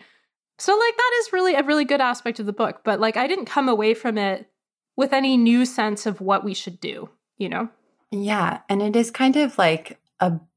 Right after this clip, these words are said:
Speaker 2: bunch of baseline nice ideas like microfinance that, like, I think probably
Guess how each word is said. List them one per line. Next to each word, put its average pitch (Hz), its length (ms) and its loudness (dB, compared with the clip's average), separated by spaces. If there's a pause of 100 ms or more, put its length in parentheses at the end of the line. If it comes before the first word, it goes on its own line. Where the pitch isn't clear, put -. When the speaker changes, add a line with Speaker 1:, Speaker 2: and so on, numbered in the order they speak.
(240)
Speaker 2:
bunch 175 680 0 (340)
of 156 680 2 (560)
baseline 165 840 0 (540)
nice 165 520 0
ideas 170 640 2 (100)
like 160 320 0
microfinance 151 1200 -2
that, 165 200 -4
like, 160 180 0
I 165 100 0
think 170 420 2 (340)
probably 156 600 -2